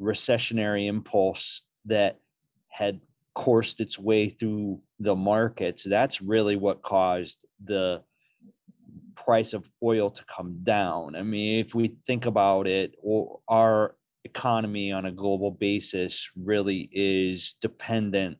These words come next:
on energy to go. And when economic activity comes off, demand for energy comes off the margin and prices are set at the margin. So, you know, we would have expected, if we were really heading recessionary, to,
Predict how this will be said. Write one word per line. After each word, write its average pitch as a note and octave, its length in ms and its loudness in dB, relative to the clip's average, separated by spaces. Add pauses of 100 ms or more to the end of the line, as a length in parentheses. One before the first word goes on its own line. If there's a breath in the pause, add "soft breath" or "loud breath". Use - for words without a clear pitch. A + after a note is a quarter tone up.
(120)
on G2 380 0
energy G2+ 640 -2
to - 180 -12
go. F#2+ 800 -2
And G#2 340 0
when G#2 140 0
economic G#2+ 580 -2
activity G2 420 -4
comes G2 340 -6
off, G2 360 4 (520 soft breath)
demand G#2 420 -2
for - 140 -6
energy G2+ 440 -2
comes G2 360 -4
off F#2 240 2
the G2 80 -2
margin F#2 560 0
and G2 120 -4
prices F#2+ 560 -4
are F2+ 60 -12
set - 240 -2
at - 80 -20
the - 80 -10
margin. G2 460 0
So, F#2+ 320 2 (420 loud breath)
you F2+ 80 -6
know, E2+ 40 -6
we G#2+ 180 0
would G#2 180 0
have F#2+ 80 -2
expected, G2+ 680 -2 (960)
if B2+ 180 -2
we B2 100 4
were G2+ 160 2
really G#2 360 2
heading F#2+ 460 -2 (200)
recessionary, F2+ 760 -2
to, E2+ 180 -2